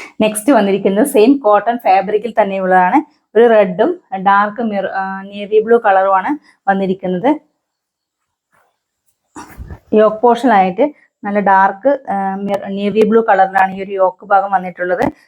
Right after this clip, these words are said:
യോക്ക്, ആ, കട്ട് ബീഡ്സിന്റെയും മിറേഴ്സിന്റെയും വർക്ക് വന്നിട്ടുണ്ട്. ആ, നെക്ക് പോർഷൻ റൗണ്ടിലാണ് വന്നിരിക്കുന്നത്. ആ, ബാക്കിയുള്ള, ആ, സ്പേസസിലൊക്കെ നല്ലൊരു പാറ്റേൺസ് വർക്ക്, ഒരു ഡാർക്ക് നേവി ബ്ലൂ കളറിലും ഒരു,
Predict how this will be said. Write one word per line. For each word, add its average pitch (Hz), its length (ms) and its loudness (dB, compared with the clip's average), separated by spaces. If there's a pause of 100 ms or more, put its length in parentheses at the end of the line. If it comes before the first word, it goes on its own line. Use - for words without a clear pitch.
(160)
യോക്ക്, 202 280 -2
ആ, 202 120 4 (140)
കട്ട് 190 180 -2
ബീഡ്സിന്റെയും 208 640 2 (140)
മിറേഴ്സിന്റെയും 196 520 0
വർക്ക് 180 300 -2
വന്നിട്ടുണ്ട്. 185 540 -2 (320)
ആ, 196 320 2 (100)
നെക്ക് 196 180 -2
പോർഷൻ 214 420 0 (100)
റൗണ്ടിലാണ് 196 520 2
വന്നിരിക്കുന്നത്. 185 720 -6 (1500)
ആ, 202 280 0 (280)
ബാക്കിയുള്ള, 208 500 4
ആ, 196 540 -2 (240)
സ്പേസസിലൊക്കെ 208 640 -2
നല്ലൊരു 196 320 -2
പാറ്റേൺസ് 196 560 0
വർക്ക്, 196 300 -2 (380)
ഒരു 202 80 2
ഡാർക്ക് 196 480 2
നേവി 202 280 0
ബ്ലൂ 208 180 2
കളറിലും 202 480 0
ഒരു, 214 200 -4